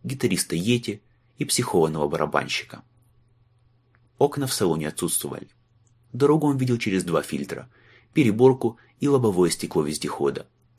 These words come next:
Лучи мощных фар выхватывали фрагменты картины. Заснеженная колея, хвоя деревьев на обочине, мрачный котлован с отвалами породы.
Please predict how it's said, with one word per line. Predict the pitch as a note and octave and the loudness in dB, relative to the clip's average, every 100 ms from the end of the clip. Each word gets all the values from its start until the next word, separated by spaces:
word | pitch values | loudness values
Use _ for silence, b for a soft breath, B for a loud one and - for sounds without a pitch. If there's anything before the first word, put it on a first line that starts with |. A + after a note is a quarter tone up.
| _ - | _ -8
Лучи | D2+ D#2 F#2 | -6 -2 0
мощных | E2 D#2 - D#2 | 0 0 0 -4
фар | - A2 A2+ A2+ | -2 0 -2 -4
выхватывали | - G#2+ C#3 C#3+ B2+ | -6 -2 0 2 0
фрагменты | A#2+ G#2 F#2 E2+ C#2+ D2+ | 0 -2 -2 -2 -4 -2
картины. | F2 - E2 C#2+ C2 _ _ _ _ _ _ _ | -2 -4 -8 -8 -10 _ _ _ _ _ _ _
Заснеженная | - A2+ E3 D3 G#2 D#2+ | -4 -2 0 0 0 -2
колея, | D#2 E2 D#2+ D#2+ G#2+ G#2 b b b | -2 -2 -2 0 0 0 b b b
хвоя | - C#3 D3 B2+ | -8 2 6 6
деревьев | F#2+ F#2+ A2 G#2 - | 4 2 4 2 0
на | F#2 | -4
обочине, | E2 F#2+ - F#2 E2 - _ - | 0 0 0 -6 -10 -14 _ -6
мрачный | G2+ G2+ F#2 F2 | 2 4 2 -2
котлован | D#2+ E2+ G#2 A#2 B2 | -4 0 2 2 0
с | A#2 | -2
отвалами | F#2 F2+ E2+ E2 | -4 0 0 0
породы. | E2+ D#2+ D2+ D2 | -4 -2 -2 -2